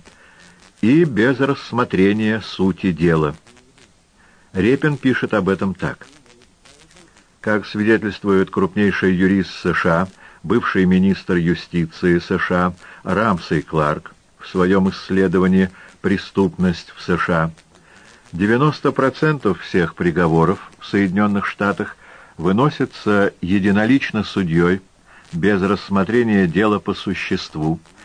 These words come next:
на основе признания обвиняемым своей вины по формуле обвинения.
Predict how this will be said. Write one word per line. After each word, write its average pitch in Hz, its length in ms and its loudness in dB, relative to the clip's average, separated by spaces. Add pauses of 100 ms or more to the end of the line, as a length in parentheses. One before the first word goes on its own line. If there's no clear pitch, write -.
(160)
на 87 220 0
основе 113 340 0
признания 107 720 0
обвиняемым 92 960 0
своей 82 460 0
вины 80 480 0 (420)
по 82 140 0
формуле 110 580 0
обвинения. 82 800 -4